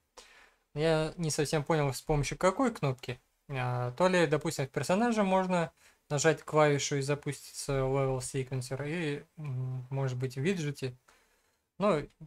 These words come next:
принципе, я могу показать в обоих случаях. Э, по, по сути, структура одна и та же самая. Так, э, берем наш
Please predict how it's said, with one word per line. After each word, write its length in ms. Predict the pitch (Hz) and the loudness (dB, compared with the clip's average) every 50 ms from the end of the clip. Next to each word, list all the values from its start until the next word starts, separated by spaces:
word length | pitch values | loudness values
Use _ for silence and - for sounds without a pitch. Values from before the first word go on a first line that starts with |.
| _ | _
принципе, 400 | - - 220 196 214 - - - | 0 2 2 2 2 -2 -4 2
я 160 | 156 156 151 143 | 4 4 4 4
могу 380 | 135 135 143 143 139 143 147 | 4 2 0 0 0 -2 -4
показать 640 | 139 - - 147 135 143 143 139 127 - - - - - | -6 -4 -4 -2 0 0 -2 -2 -2 -6 -12 -12 -12 -12
в 140 | 135 131 135 | -8 -4 -2
обоих 360 | 143 139 143 147 139 131 - | -2 0 0 0 0 -2 -2
случаях. 680 | - - 185 180 - - 139 127 123 127 - - - - - | -6 -8 -8 -6 -4 -4 -4 -4 -4 -6 -10 -18 -18 -8 -4
Э, 340 | 139 131 131 131 131 127 127 - | -2 0 0 0 -2 -4 -4 -4
по, 420 | 151 151 156 143 139 135 139 143 _ _ _ _ _ _ _ _ _ _ - | -4 -2 -2 -2 -2 -4 -6 -8 _ _ _ _ _ _ _ _ _ _ 0
по 100 | - 147 | 0 0
сути, 320 | - - 180 160 - - | 0 0 -2 -2 -2 -6
структура 720 | 139 - - - - - 156 156 143 - - 165 151 143 143 | -6 -6 -6 -6 -4 -2 -2 -2 -2 -4 -4 0 2 2 2
одна 280 | 139 131 139 139 135 135 | 2 0 0 0 -2 -2
и 20 | |
та 180 | 135 - 139 135 | -2 -4 -6 -6
же 140 | 131 139 | -4 -4
самая. 560 | 135 - - 220 226 202 160 135 123 120 120 - _ _ _ _ _ _ - - - _ _ _ _ _ _ _ _ _ _ _ _ _ _ _ _ _ _ _ _ - | -4 -2 0 2 2 2 0 -2 -4 -6 -8 -10 _ _ _ _ _ _ -20 -20 -20 _ _ _ _ _ _ _ _ _ _ _ _ _ _ _ _ _ _ _ _ 4
Так, 360 | 165 151 131 120 - - - - _ - | 6 6 6 6 4 -4 -14 -16 _ -10
э, 380 | 156 151 143 139 135 135 131 131 | -6 -4 -2 0 0 0 0 0
берем 460 | 131 165 185 233 233 220 208 175 151 | 0 2 4 4 4 4 2 0 -2
наш 580 | 147 147 143 135 123 123 - - - - - | -2 -2 0 0 0 -2 -2 -4 -4 -6 -8